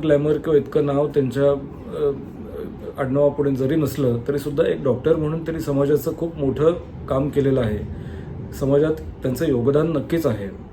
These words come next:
अनेक वर्ष प्रॅक्टिस करून, मेहनत करून, कष्टाने,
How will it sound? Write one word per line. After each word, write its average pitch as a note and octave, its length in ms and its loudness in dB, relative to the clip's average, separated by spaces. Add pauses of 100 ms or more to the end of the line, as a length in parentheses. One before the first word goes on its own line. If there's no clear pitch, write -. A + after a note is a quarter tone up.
(340)
अनेक D#3 320 0
वर्ष D3+ 240 2
प्रॅक्टिस B2+ 440 0
करून, C3 340 0
मेहनत C3 280 0 (100)
करून, C3+ 320 0
कष्टाने, B2 680 2